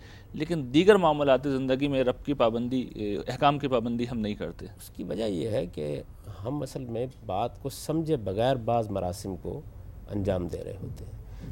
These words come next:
Speaker 2: روزے کی حقیقت ہے کیا؟ وہ تو یہی ہے نا کہ آپ کو باقی جو گیارہ مہینے ہیں ان کے اندر بھی اللہ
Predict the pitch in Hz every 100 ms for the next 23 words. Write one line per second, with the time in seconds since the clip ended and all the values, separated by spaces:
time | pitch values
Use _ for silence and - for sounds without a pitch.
0 | - 95 110 135 165 - - 107 131 131
1 | 147 - 117 110 - 64 - - - -
2 | - - 104 147 202 165 110 180 196 104
3 | 87 - - - - - 78 95 131 -
4 | 139 127 101 95 - 202 208 175 110 101
5 | 110 104 92 90 90 92 87 110 170 160
6 | 175 165 175 196 190 147 165